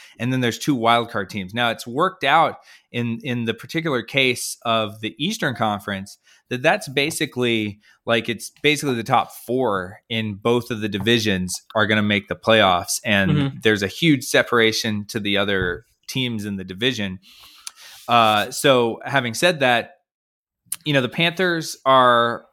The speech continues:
Speaker 1: likely to, to win the Atlantic. You know, you got the Lightning in there, six points behind them, Maple Leafs and Bruins kinda coming up behind them.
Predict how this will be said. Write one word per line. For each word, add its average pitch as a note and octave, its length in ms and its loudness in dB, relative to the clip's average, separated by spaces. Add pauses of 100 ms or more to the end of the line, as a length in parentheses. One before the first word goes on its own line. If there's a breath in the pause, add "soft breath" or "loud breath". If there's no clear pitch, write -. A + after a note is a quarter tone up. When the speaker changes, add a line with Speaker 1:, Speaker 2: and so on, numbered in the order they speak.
Speaker 1:
likely C3+ 480 0
to, A#2+ 460 0
to B2+ 160 -2
win B2+ 540 -2 (420 soft breath)
the A2+ 460 2
Atlantic. B2+ 680 -4 (500 soft breath)
You C3+ 140 -6
know, B2+ 100 0
you B2+ 140 0
got C#3 200 0
the C#3+ 80 -4
Lightning C3+ 460 -4
in B2+ 160 -8
there, B2 500 -4 (100)
six - 280 -6
points D3 260 -2
behind B2+ 340 2
them, B2 300 -4 (140)
Maple C3+ 340 2
Leafs C3 340 2
and A2+ 120 -4
Bruins B2 360 0
kinda B2 220 0
coming B2+ 280 -2
up A#2+ 160 -4
behind A2+ 420 -6
them. A#2+ 300 -2